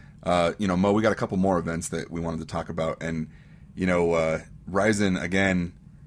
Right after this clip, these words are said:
delivered at the end of the year with, some people have called it the event of the year. I, I think there's a little bit of recency bias there, but top to bottom, Rizin twenty was one of the deepest cards of the year. I, I know you got to catch most of it live. Uh, I,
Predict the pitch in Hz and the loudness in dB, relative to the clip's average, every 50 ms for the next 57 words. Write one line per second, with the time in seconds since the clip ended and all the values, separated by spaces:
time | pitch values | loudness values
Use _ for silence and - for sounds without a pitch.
0 | - - - - - - - - 101 92 90 101 101 92 92 90 87 85 - - | -20 -20 -20 -20 -20 -16 -8 -4 -2 2 2 2 4 4 2 2 0 0 -4 -8
1 | - - 85 80 - 92 92 90 87 85 85 87 90 90 90 87 85 85 82 80 | -8 -6 -6 -4 -2 -2 -2 -2 -2 -4 -4 -2 0 0 2 0 0 -2 -4 -6
2 | - - - - - - - - - - - - - - - - - - - - | -6 -10 -18 -20 -20 -20 -20 -20 -20 -18 -18 -18 -18 -20 -20 -20 -16 -10 -6 -2
3 | - 147 156 160 151 147 135 104 - - 123 117 110 98 - 107 98 92 98 104 | -2 0 0 0 2 2 2 0 0 0 0 2 2 0 0 0 0 2 2 0
4 | 98 92 90 90 92 92 92 90 87 87 - 87 90 - 101 92 98 92 92 90 | 0 0 0 0 2 4 4 4 4 2 2 0 -2 -2 -2 -2 -2 -2 0 0
5 | 92 92 90 90 87 85 82 87 92 92 - 87 - 85 82 80 80 80 82 80 | 0 0 0 -2 -2 -2 -2 0 -2 -2 -2 -4 -4 -4 -4 -2 -2 -2 -2 -2
6 | 82 - - 80 80 80 78 - 80 80 78 - - - - - - - - - | -4 -4 -4 -2 -2 -2 -2 -2 -4 -6 -6 -6 -10 -14 -14 -16 -18 -18 -14 -4
7 | - 135 143 - - 98 - 98 101 101 98 87 82 85 - - - - - - | 0 0 0 2 0 0 2 4 4 4 4 2 0 -2 -6 -8 -10 -10 -10 -12
8 | - - - 95 117 120 113 101 - - 107 104 101 95 92 85 82 85 90 90 | -10 -2 2 2 4 4 4 2 0 0 0 0 2 2 0 -2 -2 -4 -6 -4
9 | 90 95 92 90 87 87 82 - 98 98 95 - 90 - - - 92 92 90 87 | -2 -2 0 -2 -2 -4 -6 -4 -4 -4 -2 -4 -6 -4 0 2 2 2 2 -2
10 | 82 82 82 87 87 90 85 85 - - 90 92 101 101 101 98 104 104 95 101 | -4 -4 -2 0 0 2 0 0 0 -2 -2 0 0 0 0 0 0 0 2 2
11 | 95 90 76 - - - - 95 90 - 92 87 90 95 - - 90 90 - - | 2 0 0 -2 -6 -4 -2 -2 -2 -2 -2 -2 -2 -2 -2 -4 -4 -6 -4 -2
12 | 80 82 87 87 85 87 85 85 - - 78 76 78 78 - 78 82 85 | -2 -2 0 0 0 0 -2 -2 -4 -4 -4 -2 -2 -4 -4 -4 -4 -4